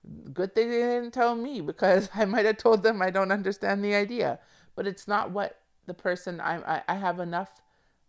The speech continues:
business experience and emotional intelligence to know I don't have to see the vision for it to be good, for it to be marketable, for it to be successful.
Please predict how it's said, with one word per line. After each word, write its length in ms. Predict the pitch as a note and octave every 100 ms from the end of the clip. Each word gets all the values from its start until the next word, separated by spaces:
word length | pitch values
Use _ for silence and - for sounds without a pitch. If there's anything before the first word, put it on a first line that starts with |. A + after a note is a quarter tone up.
| _ -
business 440 | F#3+ F#3 F3+ -
experience 560 | F#3+ - F3 E3+ F3 -
and 100 | D3
emotional 480 | D3 E3 - D#3 D3+
intelligence 640 | - D3+ D#3+ D#3 D3+ -
to 120 | D#3
know 260 | D3+ D3+ D3 _ _ _ -
I 80 |
don't 140 | E3 F3+
have 200 | F3+ -
to 80 | -
see 160 | F#3
the 140 | E3 D3+
vision 360 | D#3+ D#3 D3 -
for 100 | D#3+
it 100 | D#3
to 60 |
be 120 | D3 D3
good, 400 | - E3 - - _ _ _
for 120 | F3
it 60 | E3
to 80 | E3+
be 120 | E3
marketable, 720 | D#3 D#3+ - D#3 - - - _ _ _
for 160 | F3 F3
it 100 | F3
to 80 |
be 100 | E3+
successful. 840 | F3+ D#3+ - D#3+ E3 - D3+ -